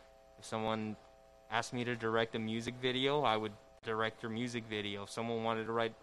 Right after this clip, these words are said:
a song, wanted me to write a song for them, I would write a song for them. Um, so yeah, I guess I'm kind of, I kinda like just, I guess the title of a, just a creative in a sense. Um,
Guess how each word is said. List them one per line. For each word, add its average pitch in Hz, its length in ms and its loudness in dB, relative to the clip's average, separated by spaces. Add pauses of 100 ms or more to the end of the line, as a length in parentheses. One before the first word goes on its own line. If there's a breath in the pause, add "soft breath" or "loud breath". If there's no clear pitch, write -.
a 117 140 -2
song, 117 380 0 (140)
wanted 127 260 2
me 127 100 0
to 120 80 2
write 117 180 2
a 104 40 -6
song 123 360 -2
for 139 100 -2
them, 135 220 2
I 110 80 2
would 117 160 0
write 107 160 0
a 98 40 -8
song 101 360 -4
for 107 80 -6
them. 104 320 -4 (480 loud breath)
Um, 104 460 2
so - 120 -2
yeah, 180 160 6
I 170 60 6
guess 180 220 4
I'm 175 100 4
kind 151 240 2
of, 127 120 2 (1160 loud breath)
I 131 80 -4
kinda 143 280 2
like 127 280 4
just, - 200 -6 (320)
I 139 80 4
guess 143 300 2 (200)
the 135 80 -4
title 127 420 2
of 117 120 -2
a, 120 180 0 (100)
just 117 200 -6
a 117 40 -4
creative 101 600 -6 (160)
in 113 100 -6
a 104 60 -6
sense. 101 520 -8 (420 loud breath)
Um, 104 680 2